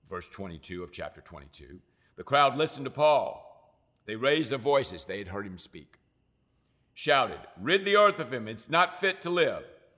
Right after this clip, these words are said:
As they were shouting and throwing off their cloaks and flinging dust into the air, the commander ordered Paul to be taken to the barracks. He ordered that he be flogged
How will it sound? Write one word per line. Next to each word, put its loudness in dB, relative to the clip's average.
As 0
they 0
were -2
shouting 4
and -6
throwing 2
off 0
their -6
cloaks 2
and -10
flinging -6
dust 0
into -12
the -2
air, 0
the -10
commander -6
ordered -4
Paul 0
to -8
be -10
taken -6
to -12
the -14
barracks. -10
He -6
ordered 6
that 2
he -2
be -6
flogged 4